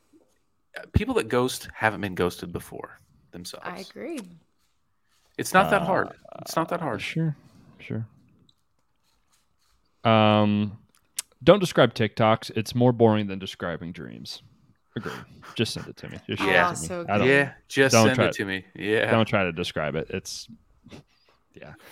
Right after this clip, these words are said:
Speaker 1: Yeah, they're,
Speaker 3: Yeah.
Speaker 1: they're gonna be
Speaker 3: "No, I
Speaker 1: dumb as
Speaker 3: butchered
Speaker 1: hell.
Speaker 3: that." Yeah, you did. No shit. It's
Speaker 1: Yeah.
Speaker 3: a fucking video.
Speaker 1: You know what? I
Speaker 3: I'm,
Speaker 1: don't even
Speaker 3: it's
Speaker 1: wanna
Speaker 3: not
Speaker 1: see
Speaker 3: gonna
Speaker 1: it
Speaker 3: be
Speaker 1: now.
Speaker 3: funny.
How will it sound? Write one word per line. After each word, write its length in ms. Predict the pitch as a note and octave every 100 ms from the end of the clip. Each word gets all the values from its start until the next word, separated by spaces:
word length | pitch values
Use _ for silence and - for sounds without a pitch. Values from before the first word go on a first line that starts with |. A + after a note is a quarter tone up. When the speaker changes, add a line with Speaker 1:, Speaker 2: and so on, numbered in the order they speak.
| -
Speaker 1:
Yeah, 160 | A#2+ F2+
they're, 180 | G2+ F2+
Speaker 3:
Yeah. 120 | -
Speaker 1:
they're 100 | -
gonna 160 | - A2+
be 100 | G#2+
Speaker 3:
"No, 140 | F3
I 40 | F#3+
Speaker 1:
dumb 80 | B2+
as 40 |
Speaker 3:
butchered 280 | D#3+ D3+ C#3+
Speaker 1:
hell. 80 | A2+
Speaker 3:
that." 200 | G#2 -
Yeah, 380 | D3+ E3+ C#3+ A2
you 120 | C3
did. 260 | C3+ C#3+ A#2
No 140 | B2+
shit. 220 | B2+ C#3
It's 140 | A#2 F2+
Speaker 1:
Yeah. 80 | F2+
Speaker 3:
a 20 |
fucking 300 | B2 A#2 G#2+
video. 420 | G2 G#2 G2 F2+
Speaker 1:
You 60 | A#2+
know 80 | C#3+
what? 100 | D3+
I 160 | G2
Speaker 3:
I'm, 60 | A#2
Speaker 1:
don't 100 | A#2+
even 40 |
Speaker 3:
it's 60 | A2+
Speaker 1:
wanna 120 | G#2+
Speaker 3:
not 80 | G2+
Speaker 1:
see 60 | F#2+
Speaker 3:
gonna 60 | F2
Speaker 1:
it 40 |
Speaker 3:
be 60 | E2+
Speaker 1:
now. 80 | E2
Speaker 3:
funny. 140 | F2